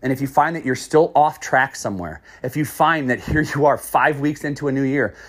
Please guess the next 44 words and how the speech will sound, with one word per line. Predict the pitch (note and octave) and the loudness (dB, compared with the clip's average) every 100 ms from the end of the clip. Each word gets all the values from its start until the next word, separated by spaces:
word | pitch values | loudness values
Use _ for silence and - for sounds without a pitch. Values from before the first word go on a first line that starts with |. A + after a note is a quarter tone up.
| - | -2
that | C3+ A#2+ | 0 0
you're | C3 | -2
still | B2 - D#3 D#3 - | -2 0 2 4 4
off | C3+ D3 | 2 2
track | - - C3+ C3+ | -2 2 2 2
in | B2 | -4
an | A2+ | -4
area, | C3 C#3 A#2 G2+ - - - | 0 2 2 -2 -6 -20 -4
then | C3 | -2
you've | C3+ D#3 | 0 0
got | D#3+ | 0
to | D3 C3 | 0 2
ask | C#3 - | -2 -2
yourself | C3 B2+ C#3 B2+ | -8 -2 2 2
that | B2+ A2+ | 2 -4
very | A2 C#3+ E3 | 0 2 2
important | D#3+ D#3 A#2 | 0 -4 -2
question, | C3 A#2+ A#2 A#2 | -2 -2 -6 0
"What | D3 | 2
would | F3 | 2
it | E3+ | -4
take | - D3+ | -4 -6
to | D3+ | -4
get | C3+ | -4
back | A#2 A#2+ - | 2 0 2
on | B2 C#3+ | 2 2
track? | D3+ C3 A2 G#2 - - - | 0 0 0 0 -12 -18 -8
And | C3 D3 | -4 0
am | D#3 | 2
I | F3 | 2
willing | D3 D#3 D3+ | 0 -2 -2
to | D3 | -8
do | B2 D3 | -4 -2
the | C#3+ | -2
work | B2 C3+ C3+ | 0 0 0
to | - | -6
get | - D3 | -4 -4
there? | - F2+ - | -2 -6 -2
Is | C3+ | -2
this | - E3 - | 4 2 2
what | B2+ D#3 - | 2 2 4
I | C#3 | 0
really | B2+ C3 C#3 C3+ | 0 0 0 0
want? | C3+ D#3+ - | 2 2 0